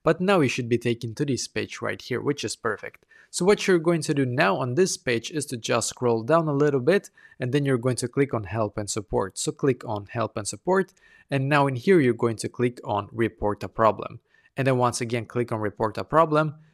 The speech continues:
then click on include in here, as you can see, because now you should be taken to this page right here, which is pro-, which is pr-, uh, perfect. So now just scroll down a little bit in here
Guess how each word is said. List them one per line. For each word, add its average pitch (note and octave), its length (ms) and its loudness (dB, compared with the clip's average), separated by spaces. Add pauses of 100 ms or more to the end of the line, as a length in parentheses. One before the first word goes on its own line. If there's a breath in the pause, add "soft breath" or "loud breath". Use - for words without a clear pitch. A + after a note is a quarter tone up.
(180 soft breath)
then C3+ 220 0
click B2+ 380 0
on A2+ 160 -2
include A2+ 460 -2
in G#2 100 -6
here, G#2 240 0
as F#2 160 -6
you - 80 -6
can G#2 120 -6
see, G#2 300 -6 (220 soft breath)
because C#3+ 280 -2
now D#3+ 220 2
you C#3+ 100 2
should A#2+ 200 -2
be A2+ 100 2
taken A2+ 380 -4
to B2 100 0
this A2+ 240 0
page - 340 -4
right G2 220 -6
here, B2+ 160 0
which G#2+ 240 -2
is - 100 -6
pro-, A2+ 280 0 (220)
which C#3 180 0
is C3 100 -4
pr-, - 220 -8
uh, B2+ 100 2
perfect. B2+ 600 2 (200 loud breath)
So - 140 2
now E3+ 280 6
just C3+ 280 4
scroll A#2 360 2
down D3+ 220 2
a E3+ 60 0
little D#3+ 260 2
bit D3+ 160 2
in D3+ 120 -4
here F3+ 340 2